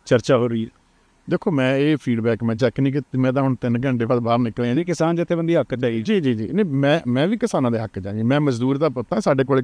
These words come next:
Speaker 2: ਜ਼ਮੀਨ ਨਹੀਂ ਹੈਗੀ, ਪਰ ਮੈਂ ਕਿਸਾਨ ਦਾ ਪੁੱਤ ਹਾਂ। ਮੈਂ ਹਮੇਸ਼ਾ ਕਿਸਾਨ ਦੇ ਨਾਲ ਹਾਂ ਔਰ ਕਿਸੇ ਨੂੰ ਵੀ ਹੱਕ ਨਹੀਂ ਹੈ ਕਿ, ਅ, ਕੋਈ ਵੀ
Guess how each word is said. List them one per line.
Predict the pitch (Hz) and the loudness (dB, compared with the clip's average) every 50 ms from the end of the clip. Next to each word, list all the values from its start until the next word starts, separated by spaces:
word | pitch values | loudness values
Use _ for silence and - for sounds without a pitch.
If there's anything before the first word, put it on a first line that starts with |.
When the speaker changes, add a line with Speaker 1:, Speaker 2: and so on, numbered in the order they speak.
| - _ - | -2 _ -6
Speaker 2:
ਜ਼ਮੀਨ | 107 110 117 117 123 135 139 | -4 -2 0 2 2 2 2
ਨਹੀਂ | 131 147 160 160 | 2 2 2 2
ਹੈਗੀ, | 147 135 151 196 240 - _ _ _ _ _ _ | 0 0 0 -2 -4 -4 _ _ _ _ _ _
ਪਰ | - 147 | -2 0
ਮੈਂ | 156 175 180 | 2 0 0
ਕਿਸਾਨ | 165 - 151 - - 143 147 151 156 | -2 -4 -6 -2 0 2 2 2 2
ਦਾ | 170 170 | 0 -2
ਪੁੱਤ | 151 156 135 - - | -2 -4 -6 -4 -2
ਹਾਂ। | 143 185 | -2 0
ਮੈਂ | 208 180 147 143 139 139 | 0 0 0 2 2 0
ਹਮੇਸ਼ਾ | 131 139 135 131 120 - - 131 | 0 0 0 0 0 -2 -4 -4
ਕਿਸਾਨ | 123 - 127 - 127 117 113 110 | -4 -4 -6 -2 -2 0 0 0
ਦੇ | 110 120 | 0 0
ਨਾਲ | 110 104 101 104 107 | 0 0 0 0 2
ਹਾਂ | 123 151 180 190 _ _ _ _ _ _ _ _ - | 2 0 0 -2 _ _ _ _ _ _ _ _ -2
ਔਰ | 123 139 143 156 151 - _ - | 0 2 2 2 0 -2 _ -6
ਕਿਸੇ | - 185 - - 247 | -6 -4 0 0 2
ਨੂੰ | 226 214 208 | 2 2 2
ਵੀ | 190 208 196 | 2 0 0
ਹੱਕ | 160 - 160 - - 185 | 0 0 -2 -4 -2 -2
ਨਹੀਂ | 160 147 151 156 143 | 0 0 0 0 0
ਹੈ | 127 123 127 131 - _ _ _ _ _ _ _ _ _ _ - | 0 -2 -2 -6 -10 _ _ _ _ _ _ _ _ _ _ -4
ਕਿ, | 156 156 156 156 156 160 - - | -2 0 2 2 0 0 -2 -2
ਅ, | 135 135 135 131 131 127 131 117 - _ _ _ _ _ - | 0 2 2 4 2 2 0 -2 -6 _ _ _ _ _ -2
ਕੋਈ | 147 170 196 208 | 2 2 2 2
ਵੀ | 196 165 156 147 151 156 | 2 0 0 0 0 0